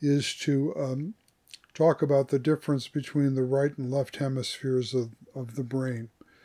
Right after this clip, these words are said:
And one of the ways that he maps this,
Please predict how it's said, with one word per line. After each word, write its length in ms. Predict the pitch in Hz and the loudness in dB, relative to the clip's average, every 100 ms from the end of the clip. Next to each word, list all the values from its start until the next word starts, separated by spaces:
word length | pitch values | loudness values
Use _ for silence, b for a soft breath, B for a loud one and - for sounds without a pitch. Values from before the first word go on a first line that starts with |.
| b b b b - | b b b b 0
And 400 | 147 143 165 202 _ - - 226 | 4 4 0 -8 _ -20 -12 2
one 220 | 165 214 | 8 10
of 100 | 277 | 10
the 80 | 175 | 8
ways 540 | 143 143 139 135 - | 8 10 10 6 2
that 300 | 151 139 143 - _ - | 2 4 4 0 _ -14
he 280 | 139 151 156 | -6 2 4
maps 500 | 143 139 151 160 - | 4 2 0 -2 -4
this, 380 | - 127 - - | -2 0 -2 -8